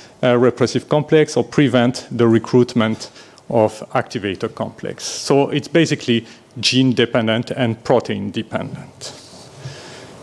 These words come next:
So we are interested, so I will present you here a first story where we were interested in the role of sumoylation in A M L response to,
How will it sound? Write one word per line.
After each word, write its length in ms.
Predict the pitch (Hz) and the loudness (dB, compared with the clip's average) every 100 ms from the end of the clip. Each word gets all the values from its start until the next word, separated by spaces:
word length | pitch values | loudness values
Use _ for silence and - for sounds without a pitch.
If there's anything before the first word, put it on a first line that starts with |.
| - - | -20 -8
So 520 | - 165 156 156 - - | 0 4 4 4 -2 -2
we 120 | 165 | 4
are 140 | 202 190 | 4 4
interested, 640 | 170 147 - - 127 175 | 2 0 0 0 2 0
so 240 | - - | -4 0
I 40 | 123 | 2
will 140 | 127 | 2
present 380 | 123 135 156 - | 0 -2 -2 2
you 100 | 175 | 0
here 320 | - - 139 | 0 0 0
a 40 | 113 | 0
first 320 | - 156 160 | 2 0 2
story 320 | 147 120 117 | 2 4 4
where 180 | 135 110 | 4 2
we 100 | 113 | 2
were 140 | 123 | 2
interested 540 | 165 170 147 - 131 123 | 0 2 0 2 0 0
in 240 | 139 131 | 0 2
the 80 | 135 | 4
role 260 | 131 156 | 4 4
of 80 | 139 | 2
sumoylation 840 | - 143 123 110 110 110 123 120 | 0 2 4 4 2 0 0 0
in 220 | - 127 117 | 2 0 2
A 140 | 131 | 0
M 120 | 120 | 2
L 80 | 120 | 2
response 680 | 110 110 - 120 110 - - | 2 0 -2 -2 0 -4 -6
to, 320 | - 113 | 0 2